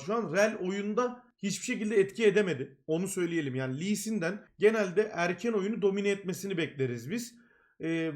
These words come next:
ve bunu da hakkıyla bence yaptı. Closer'a kullanılan bir ulti var ama Closer'ı burada öldürebileceklerini çok sanmıyorum.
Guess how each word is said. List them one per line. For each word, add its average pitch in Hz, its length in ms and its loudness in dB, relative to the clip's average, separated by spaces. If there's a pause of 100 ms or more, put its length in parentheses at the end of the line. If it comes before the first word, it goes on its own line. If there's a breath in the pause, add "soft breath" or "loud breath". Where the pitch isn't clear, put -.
(120)
ve 185 180 2
bunu 202 260 2
da 190 360 -2
hakkıyla 214 680 0
bence 190 260 -2
yaptı. 175 380 0
Closer'a 190 420 -2
kullanılan 190 480 -2
bir 190 60 -6
ulti 202 300 -2
var 220 220 0
ama 190 260 -4
Closer'ı 190 400 -2
burada 180 180 -4
öldürebileceklerini 175 760 -4
çok 170 220 -10
sanmıyorum. 202 560 0